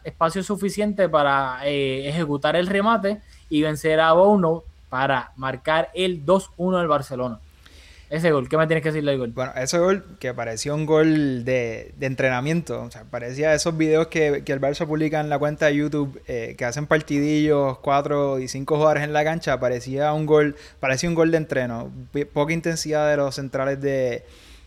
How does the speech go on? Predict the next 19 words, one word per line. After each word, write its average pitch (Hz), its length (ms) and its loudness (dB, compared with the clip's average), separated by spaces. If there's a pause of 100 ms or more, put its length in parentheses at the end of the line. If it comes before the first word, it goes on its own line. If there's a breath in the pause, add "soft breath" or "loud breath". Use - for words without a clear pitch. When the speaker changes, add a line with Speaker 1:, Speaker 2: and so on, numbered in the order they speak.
(160 soft breath)
Speaker 2:
de, 131 420 -4
del 143 200 0
Girona. 135 500 0
Pero 139 240 4
hay 139 180 0
que 180 120 0
mencionar 190 400 0
el 190 120 2
minuto 147 280 0
diecinueve, 170 760 0
que 131 120 -2
Busi 131 260 -4
le 165 80 2
hace 170 140 2
un 165 80 -4
pase 165 320 0
perfecto 151 720 0
a 139 100 2
Messi, 139 400 -4